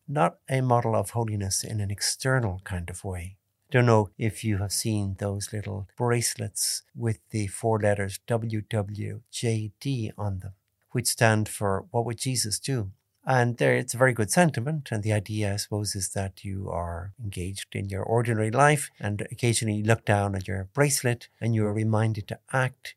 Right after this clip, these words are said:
as if Jesus were doing those actions. "What would Jesus do in my situation?" Now, it's very good sentiment, but it is a little bit theologically erroneous. It's a bit incorrect. Because we could also ask, what would other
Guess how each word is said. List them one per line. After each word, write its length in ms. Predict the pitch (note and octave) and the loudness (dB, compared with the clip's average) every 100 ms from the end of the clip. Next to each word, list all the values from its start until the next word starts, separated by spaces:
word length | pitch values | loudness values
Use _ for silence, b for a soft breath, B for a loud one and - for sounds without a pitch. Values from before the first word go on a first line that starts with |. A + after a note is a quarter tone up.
| - | -6
as 300 | B2 A2 A#2+ | -2 -2 0
if 240 | A#2 - | 0 -2
Jesus 520 | - G#2+ G2 G2+ - | -6 -4 -4 -4 -4
were 200 | G#2+ G2+ | -4 -6
doing 400 | G2 G#2+ F#2+ F#2+ F#2+ | -6 -8 -6 -6 -8
those 260 | F#2+ G2 | -8 -2
actions. 500 | B2+ C#3 - G#2+ - | -2 -2 -6 -8 -2
"What 160 | C3+ C#3+ | 2 2
would 120 | B2+ | 2
Jesus 380 | - C3+ B2 G#2 | -4 -4 -4 -4
do 200 | - F#2+ | -4 -4
in 140 | F#2 | -2
my 200 | F#2+ F#2 | -2 -2
situation?" 720 | F#2+ A2 - A2 G#2+ - B2 - _ _ | -4 -6 -6 -8 -8 -8 -12 -16 _ _
Now, 340 | C#3+ C3 C3 - _ | 4 6 6 2 _
it's 200 | B2 - | -6 2
very 180 | C#3+ C#3 | 4 4
good 220 | B2 C3 | 2 4
sentiment, 560 | - G3 D3+ C3 B2 - _ | 6 6 4 2 0 -6 _
but 200 | - B2+ - | 0 0 0
it 220 | B2+ A#2+ | -6 -4
is 440 | - B2 A2+ - - _ B2 | -4 -4 -2 -2 -6 _ -8
a 40 | |
little 200 | C3 A#2+ | -6 0
bit 300 | A#2 G#2+ - _ - | 0 -2 -8 _ -6
theologically 800 | A#2 G#2 G#2 - - G2+ G2+ A2 _ | -2 0 -2 -6 -8 -6 -6 -10 _
erroneous. 640 | E2+ E2 D#2+ D2 - - - | -8 -6 -8 -6 -4 -4 -6
It's 140 | - | -12
a 20 | A#2 | -2
bit 160 | C3+ | 0
incorrect. 600 | A#2+ G2+ F2+ E2+ - - - _ _ - | 0 -2 -6 -10 -12 -20 -20 _ _ -2
Because 300 | D3+ D3 D3+ | 2 4 2
we 100 | D3+ | 2
could 140 | F3+ | 2
also 260 | G#3+ E3+ B2+ | 2 2 2
ask, 300 | A2 - B2+ | 2 2 0
what 100 | A#2 | 2
would 240 | G#2+ G2 - - - | -2 -4 -14 -12 -4
other 300 | C#3 D3+ | 0 0